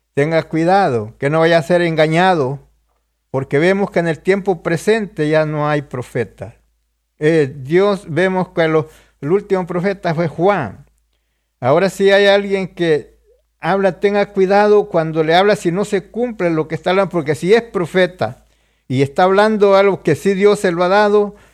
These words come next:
entonces eso que él está hablando se va a cumplir. Y si no se cumple, entonces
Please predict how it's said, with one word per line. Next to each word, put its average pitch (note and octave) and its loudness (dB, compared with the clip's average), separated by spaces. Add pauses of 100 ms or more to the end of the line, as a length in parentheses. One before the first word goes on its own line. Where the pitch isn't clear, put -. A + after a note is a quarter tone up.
(140)
entonces C#3 0 (120)
eso F3 -2
que E3+ -4
él E3 -2
está E3+ -2
hablando F#3+ 0
se C#3 -4
va C#3+ -2
a D3 -8
cumplir. C3+ -6 (240)
Y - -12
si C3+ -6
no F3+ 0
se G#3 -2
cumple, G3 -4 (340)
entonces C#3+ -2